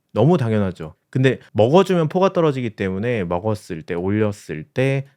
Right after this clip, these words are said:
차대를 요청하게 됩니다. 상대는 분명히, 어, 살리기 위해서 차대를 요청하게 됩니다. 차대가 되고 나서, 어, 요거 딱 되고 나서가 중요한데,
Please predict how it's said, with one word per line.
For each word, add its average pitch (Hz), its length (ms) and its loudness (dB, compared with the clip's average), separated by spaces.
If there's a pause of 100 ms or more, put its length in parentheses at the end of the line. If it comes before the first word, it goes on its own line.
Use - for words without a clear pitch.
차대를 156 420 -2
요청하게 107 360 -4
됩니다. 92 360 -6
상대는 104 480 -6
분명히, 120 520 -2 (160)
어, 87 160 -6
살리기 123 360 -4
위해서 90 300 -6 (280)
차대를 143 340 -2
요청하게 110 380 -4 (140)
됩니다. 107 520 -4 (100)
차대가 160 1040 0 (160)
되고 131 340 2
나서, 87 440 -4 (260)
어, 82 320 -12
요거 107 180 -8
딱 - 220 -10
되고 120 300 0
나서가 101 360 -4
중요한데, 90 680 -6